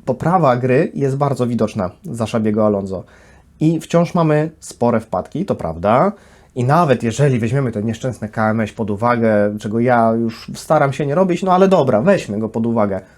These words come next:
to nawet tam już ta gra lepiej <laughs> wyglądała od razu po wejściu Xabiego. I skończyło się to taką bardzo sromotną porażką z P S G. Do tego półfinału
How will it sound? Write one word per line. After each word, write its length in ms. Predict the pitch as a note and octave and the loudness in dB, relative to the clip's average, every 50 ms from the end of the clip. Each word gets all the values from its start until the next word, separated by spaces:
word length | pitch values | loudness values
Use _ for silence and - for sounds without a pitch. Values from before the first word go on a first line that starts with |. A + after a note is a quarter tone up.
| _ _ | _ _
to 80 | B2+ | -2
nawet 320 | C#3 D#3 D#3 E3 D#3+ D#3+ - | -2 0 0 0 -4 -4 -6
tam 200 | - G3 F3 D#3+ | -4 0 0 0
już 140 | A#2 - | 0 0
ta 100 | - B2+ | -2 0
gra 240 | A#2 B2 A#2 A2 A2 G#2+ - | 2 2 2 2 0 -2 -2
lepiej 280 | - C3 C3 - B2 C3 C#3 | -2 -2 -2 0 0 2 2
<laughs> 40 | D#3+ | 2
wyglądała 760 | D3+ B2+ A2+ F#3 C#3+ A2+ - D#3 B2 A2+ - - - C3 - - - - - G#3+ - | 2 4 2 2 0 2 0 -2 -2 -2 -4 -6 -8 -8 -8 -10 -16 -10 -10 -6 -2
od 260 | D#3 E3+ D#3 C3+ - | 0 0 0 2 2
razu 460 | G#3 F3+ D#3+ D3+ C3 A#2+ A2+ G#2 - - _ _ _ | 2 4 4 2 2 0 -4 -4 -6 -10 _ _ _
po 100 | B2 A#2 | -2 0
wejściu 300 | A#2+ A#2 A#2 - - B2+ | 0 0 0 -2 -6 -6
Xabiego. 480 | - B2 A#2 A2+ G#2+ G#2+ A#2+ C#3+ F3 G#3 - - - - - _ _ | -4 -2 0 0 0 2 2 0 0 0 -4 -14 -20 -20 -20 _ _
I 120 | F4 F#4+ F4+ | 0 0 0
skończyło 440 | - - C4 F3+ - G3 F3+ F3 | 0 0 -2 0 0 0 0 0
się 140 | E3+ - D#3 | 0 0 -2
to 260 | D3+ C#3 C3+ C#3 D3 - - _ _ _ _ _ | 0 0 0 0 -2 -6 -14 _ _ _ _ _
taką 280 | - A#2 - C3 B2 A2+ | -6 -4 -2 0 0 2
bardzo 360 | A#2 B2+ C3+ C3+ B2+ B2 B2 | 2 2 2 2 0 -2 -4
sromotną 440 | - - A#2+ A#2 A#2 A#2+ - A#2 A2 | -4 -2 -2 -2 0 -2 -2 -4 -4
porażką 380 | - A2+ A2+ A2 - - A2 | -2 -2 -2 -2 -2 -6 -8
z 60 | G#2 - | -8 -4
P 100 | - A#2 | -2 -2
S 200 | A2+ A2+ G#2+ G2 | 0 0 -2 -4
G. 140 | F#2+ F2 E2+ - _ _ _ _ _ | -6 -8 -10 -12 _ _ _ _ _
Do 480 | - A2 A2+ C3 C#3 C#3+ F3+ G3+ A3+ A3+ - _ _ _ _ _ _ _ | -6 -4 -2 0 2 2 2 2 0 -2 -10 _ _ _ _ _ _ _
tego 220 | - B2+ A#2 B2 B2+ | -6 -4 -4 -2 -4
półfinału 720 | B2+ C3+ B2+ B2 - B2+ A#2+ A2 A#2 D3 G3 D4+ D#4 | -4 -4 -6 -4 -4 -4 0 0 2 2 2 2 0